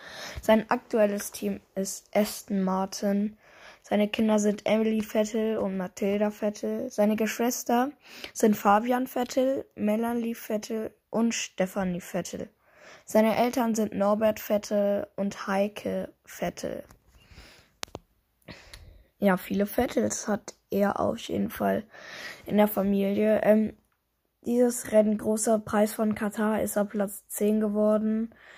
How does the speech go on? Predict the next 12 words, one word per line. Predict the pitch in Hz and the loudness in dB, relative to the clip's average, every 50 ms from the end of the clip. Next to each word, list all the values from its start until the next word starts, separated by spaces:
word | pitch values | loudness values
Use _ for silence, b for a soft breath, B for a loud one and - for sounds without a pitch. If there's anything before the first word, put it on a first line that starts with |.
| B B B B B | B B B B B
In | - 214 214 | 0 2 2
Brasilien | 202 202 196 196 190 214 214 220 226 226 226 233 214 220 233 233 226 226 226 233 262 285 B B B B - | 2 2 0 0 0 0 2 4 6 6 6 6 4 4 4 4 4 4 2 2 0 -4 B B B B -6
ist | - 190 - - - | -6 -6 -6 -2 -2
er | 196 196 196 - - _ _ _ _ _ _ _ _ _ _ _ _ _ - | -2 0 -2 -2 -6 _ _ _ _ _ _ _ _ _ _ _ _ _ 0
Elfter | - 190 185 185 - - - 165 151 | 2 2 2 2 -2 -4 -4 -4 -4
geworden. | - - - - - 76 71 69 - - - - | -4 -10 -12 -10 -8 -6 -6 -6 -6 -8 -8 -6
Also | - 190 196 190 214 | 0 0 0 4 6
er | 214 208 208 | 6 6 6
ist | 214 214 - | 4 2 -2
so | 214 202 | -2 0
im | 202 190 190 | 0 -2 -2
Durchschnitt | - 202 208 202 208 - - - 196 196 190 - - | -2 0 0 0 -2 -4 -6 -6 -4 -4 -6 -8 -12